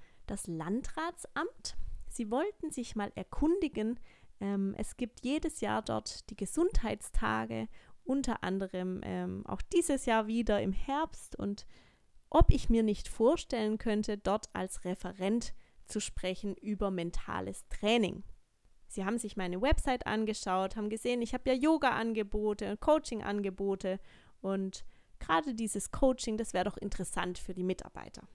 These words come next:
<laughs> Unglaublich, oder? Dann habe ich gesagt, „Auf jeden Fall, sehr gerne, sehr gerne, würde ich mich total freuen, wenn da eine Zusammenarbeit,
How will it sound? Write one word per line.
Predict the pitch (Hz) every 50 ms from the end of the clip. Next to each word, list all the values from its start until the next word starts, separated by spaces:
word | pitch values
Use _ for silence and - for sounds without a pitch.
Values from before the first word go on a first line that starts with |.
| - - - - - - - _ - - - - - - - -
<laughs> | - 349 277 - 330 302 277 - 277 - 247 - - - 440 - 330 240 -
Unglaublich, | - - 226 220 208 226 233 262 254 247 - 208 208 - 208
oder? | 190 202 214 294 403 - - - - - - - - -
Dann | 220 220
habe | 220 185 -
ich | 180 -
gesagt, | - - - 175 175 - -
„Auf | - -
jeden | - 180 175 196 196
Fall, | - - 330 494 508 480 466 -
sehr | 220 202 190
gerne, | 196 - 240 269 269 254 240 254
sehr | - 180 175
gerne, | - 240 262 311 311 262 220
würde | 196 196
ich | 214 -
mich | - 190 -
total | - - 196 - - 190 202 190
freuen, | - - - 240 285 330 320 294 254
wenn | 208 214
da | 208 196
eine | 190 196 185 190 - - - - - -
Zusammenarbeit, | - 226 208 - 202 208 220 214 - - - 185 180 190 185 180 180 180 - -